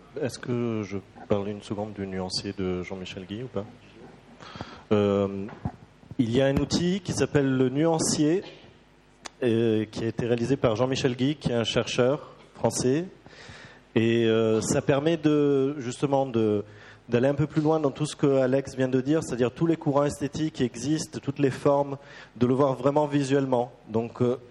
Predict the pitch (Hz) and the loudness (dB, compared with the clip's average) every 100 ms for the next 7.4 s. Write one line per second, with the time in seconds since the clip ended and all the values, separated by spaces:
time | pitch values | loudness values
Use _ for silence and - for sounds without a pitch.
0 | - - - 156 165 - 160 156 - 135 | -20 -8 -2 0 2 2 2 2 2 2
1 | 135 135 131 127 135 180 - 143 110 120 | 0 0 0 2 2 0 -4 -10 -4 -2
2 | 135 139 - 131 131 127 143 185 208 - | 0 0 0 0 -2 -2 0 0 -4 -16
3 | - - - 120 127 131 139 - 131 135 | -20 -20 -10 -2 2 2 0 -2 0 2
4 | 160 190 - - - - - 123 123 127 | 2 -2 -10 -20 -20 -14 -8 -4 0 -2
5 | - 135 123 117 123 127 127 131 113 107 | 0 2 2 2 2 4 2 2 0 -4
6 | 107 110 - 104 95 98 107 107 101 95 | -6 -8 -8 -8 -2 0 0 -4 -6 -6
7 | 98 95 95 | -4 -2 -2